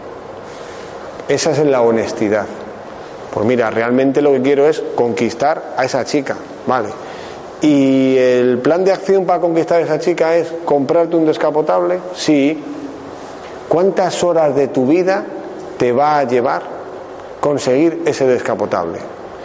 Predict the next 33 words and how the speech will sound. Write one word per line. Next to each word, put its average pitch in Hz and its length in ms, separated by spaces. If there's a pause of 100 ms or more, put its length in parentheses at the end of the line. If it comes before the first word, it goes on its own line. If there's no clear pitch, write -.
(280)
¿Cuántas 190 420
cosas 170 400
vas 156 240
a 147 80
dejar 135 400
de 123 120
hacer 123 260
en 110 240
tu 104 160
vida 170 320 (880)
para 135 260
conseguir 131 540
ese 156 260
dinero 143 460 (440)
que 139 140
te 135 140
permita 135 520
comprarte 151 800
ese 151 300
descapotable? 104 760 (800)
¿Qué 190 160
otras 151 380
cosas 175 340
vas 156 180
a, 147 360
a 147 40
dejar 135 320
de 113 140
hacer 165 320 (640)
para 135 280
conseguir 127 560 (400)
ese 175 300
descapotable? 107 720